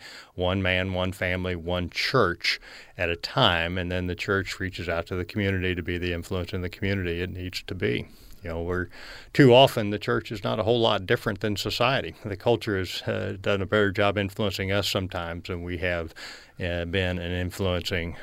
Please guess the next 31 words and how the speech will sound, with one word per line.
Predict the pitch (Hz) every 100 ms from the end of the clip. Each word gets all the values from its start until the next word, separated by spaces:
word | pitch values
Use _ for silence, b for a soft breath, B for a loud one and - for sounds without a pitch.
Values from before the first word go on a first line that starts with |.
| B 95
uh, | 87 82 82
the | 87
society. | - 98 - 101 85 80 - -
So, | - 98 95
uh, | 98 95 B B B
Sagemont | 165 165 143 120
has | 120 104
accomplished | - 131 139 95 -
that. | 85 87 -
You | 92
know, |
they, | 90 98 98
uh, | 107 95 92 87
the | 87
Pass | - 127 120 -
the | 95
Baton | 101 113 113 107
strategy. | 95 - 113 120 107 87 92 101 117
You |
know, | 95 90
I'm | 92 92
a | 87
recovering | 90 90 - 120 110 104
engineer, | 98 101 98 104 85 87
so | 95 85 - B B B
I | 101 92
talk | - 120 -
in | 95
acronyms. | 104 107 98 80 80 87
So | - 90 87
the, | 87 87